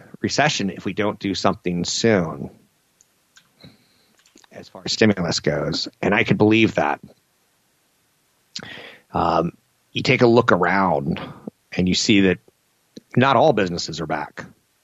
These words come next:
The U S economy is at a crossroads. Lawmakers remain deadlocked over a measure to provide another round of twelve hundred dollar checks. Um,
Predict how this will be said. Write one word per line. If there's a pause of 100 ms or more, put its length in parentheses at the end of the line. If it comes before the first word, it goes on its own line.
(760)
The
U
S
economy
is
at
a
crossroads. (240)
Lawmakers
remain
deadlocked
over
a
measure
to
provide
another
round
of
twelve
hundred
dollar
checks. (1000)
Um,